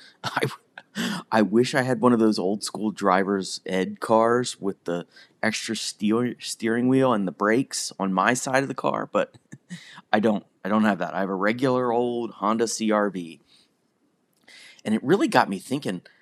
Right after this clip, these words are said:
about powerlessness and the idea of, like,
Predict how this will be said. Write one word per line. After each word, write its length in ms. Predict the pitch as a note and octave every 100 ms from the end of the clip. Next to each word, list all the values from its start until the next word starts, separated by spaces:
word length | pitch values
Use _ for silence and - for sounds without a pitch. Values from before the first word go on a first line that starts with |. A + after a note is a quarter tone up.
| _ _ _ _ -
about 400 | G#2+ G#2 G2 -
powerlessness 880 | - G2+ D3 G2 D#2+ - - - - _ _
and 260 | A2 G#2+ G2
the 160 | G#2 -
idea 360 | G2 G2 C3
of, 80 | A#2
like, 140 | G#2